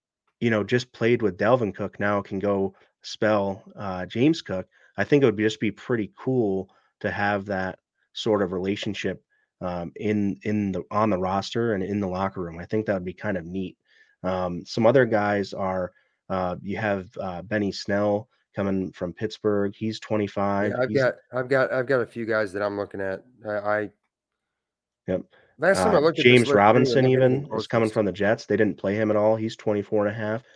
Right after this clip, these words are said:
Speaker 1: Basically, should be fresh. He just got off a year of, of basically not a ton. He's at almost four million, so he's approaching the top end of what I'd wanna spend on another running back.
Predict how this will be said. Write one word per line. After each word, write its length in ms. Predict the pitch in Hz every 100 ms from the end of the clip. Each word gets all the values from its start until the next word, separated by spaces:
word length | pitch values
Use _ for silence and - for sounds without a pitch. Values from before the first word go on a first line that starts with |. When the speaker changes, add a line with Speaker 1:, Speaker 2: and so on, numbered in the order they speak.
| _
Speaker 1:
Basically, 480 | - 120 - 104 92 - -
should 200 | - 117
be 100 | 101
fresh. 400 | - 110 123 -
He 100 | 87
just 220 | 104 -
got 120 | 101
off 320 | 95 98 104 _ _ _ -
a 80 | 95
year 300 | 98 107 98
of, 120 | 90
of 220 | - 98 95
basically 640 | 104 104 - 98 90 85 _ _ _ -
not 200 | 107 104
a 40 |
ton. 260 | - 131 110
He's 240 | 104 117
at 200 | 104 92
almost 320 | 101 101 92 -
four 240 | 107 113
million, 420 | 104 95 95 98 - _
so 140 | - 92
he's 280 | 117 113
approaching 480 | 101 95 - 117 107
the 80 | 90
top 320 | 104 104 101
end 140 | 98 95
of 80 |
what 120 | 95 101
I'd 140 | 92
wanna 180 | 95 87
spend 320 | - 104 98
on 100 | 92
another 300 | 87 92 95
running 280 | 85 98 101
back. 300 | 98 104 110